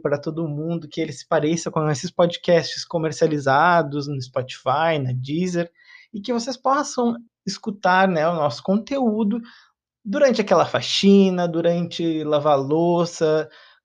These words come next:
quando vocês estão andando de bicicleta, porque eu já disse pra vocês na nossa reunião, quer dizer, não pra todo mundo, que agora vai ser transmitido pra toda a escola, mas eu falei na reunião dos professores que o podcast só funciona fazendo outras atividades. Já tentei escutar podcast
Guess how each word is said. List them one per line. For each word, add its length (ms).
quando 260
vocês 260
estão 220
andando 360
de 100
bicicleta, 680
porque 260
eu 80
já 140
disse 420
pra 160
vocês 680
na 180
nossa 760
reunião, 760
quer 100
dizer, 160
não 140
pra 140
todo 200
mundo, 260
que 200
agora 360
vai 140
ser 460
transmitido 600
pra 260
toda 280
a 40
escola, 360
mas 180
eu 80
falei 360
na 180
reunião 680
dos 200
professores 640
que 140
o 60
podcast 580
só 160
funciona 540
fazendo 400
outras 280
atividades. 760
Já 160
tentei 500
escutar 540
podcast 800